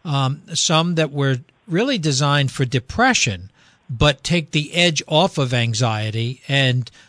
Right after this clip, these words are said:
uh, work even better. And again, taken at night. So there are other medications out there that I would recommend exploring with your primary care physician and, and looking into those,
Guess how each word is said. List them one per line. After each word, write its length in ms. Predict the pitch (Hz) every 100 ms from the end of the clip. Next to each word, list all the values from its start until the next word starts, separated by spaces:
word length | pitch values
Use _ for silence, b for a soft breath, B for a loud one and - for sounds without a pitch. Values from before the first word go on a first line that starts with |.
| -
uh, 180 | 135 127
work 360 | 143 156 156 170
even 320 | 156 139 131
better. 380 | 151 214 101 -
And 140 | 131
again, 360 | 131 147 143 131
taken 460 | - 156 131 131
at 140 | 123 - 143
night. 320 | 156 127 92 b b b b
So 420 | - 170 156 151
there 360 | 170 135 156 165
are 300 | 151 208 214
other 300 | 165 170 156
medications 800 | 139 127 - 156 147 - 135 120
out 300 | 143 156 175
there 200 | 131 113
that 200 | 110 127 139
I 180 | 151 220
would 180 | 165
recommend 500 | 131 127 127 123 120
exploring 640 | 120 - - 143 139 131 123
with 200 | 127 127
your 100 | 117
primary 460 | 139 131 127 113
care 280 | - 147 170
physician 640 | - 113 113 107 - 107 B B B
and, 220 | 147 135 -
and 200 | 135 127
looking 340 | 135 135 127 123
into 380 | 123 117 - 117
those, 500 | 131 131 92 -